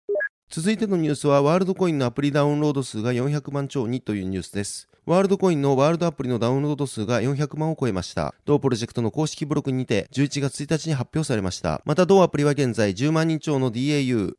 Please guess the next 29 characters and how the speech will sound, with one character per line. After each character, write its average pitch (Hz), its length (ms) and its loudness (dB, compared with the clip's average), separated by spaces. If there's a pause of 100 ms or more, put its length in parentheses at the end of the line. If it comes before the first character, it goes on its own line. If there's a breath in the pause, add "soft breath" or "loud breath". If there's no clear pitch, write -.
五 117 120 -2
十 147 160 0
万 156 140 2
人 156 140 0
超 143 180 0
の 139 220 0 (140)
ダ 107 100 0
ブ 127 80 -2
リ 147 60 2
ュ 147 40 4
ー - 20 4
エ 135 120 4
ー - 20 2
ユ 120 160 0
ー - 400 -6
を 151 160 2 (180)
記 139 100 -2
録 135 140 0
し - 40 -14
て 165 80 -2
い 165 40 0
る 170 80 0
と 180 80 2
い - 20 2
う 113 60 0
こ 92 100 -4
と - 80 -14
で 80 140 -4
す。 - 200 -14